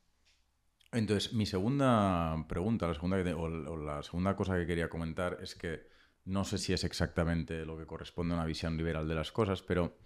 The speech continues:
em, tengo la sensación de que, eh, cada análisis en términos de disputa de poder, no todos, ni muchísimo menos, algunos, pueden, eh, transformarse, eh, ampliando la mirada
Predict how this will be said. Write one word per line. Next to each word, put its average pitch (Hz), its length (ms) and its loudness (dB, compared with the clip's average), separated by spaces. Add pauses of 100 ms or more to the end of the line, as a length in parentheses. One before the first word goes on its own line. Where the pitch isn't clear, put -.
(540)
em, 95 480 2 (140)
tengo 123 220 6
la 135 100 8
sensación 113 420 2
de 90 140 2
que, - 420 -2 (120)
eh, 85 360 -2
cada 90 320 4
análisis 92 800 0
en 90 160 0
términos 95 460 2
de 95 100 2
disputa 87 480 0
de 80 120 2
poder, 82 520 2
no 135 160 4
todos, - 480 -6
ni 92 140 2
muchísimo 87 520 2
menos, 76 360 -2
algunos, 95 640 0 (580)
pueden, 127 580 8 (440)
eh, 92 540 4 (120)
transformarse, 104 920 4 (480)
eh, 95 280 2
ampliando 101 600 6
la 101 100 8
mirada 107 640 4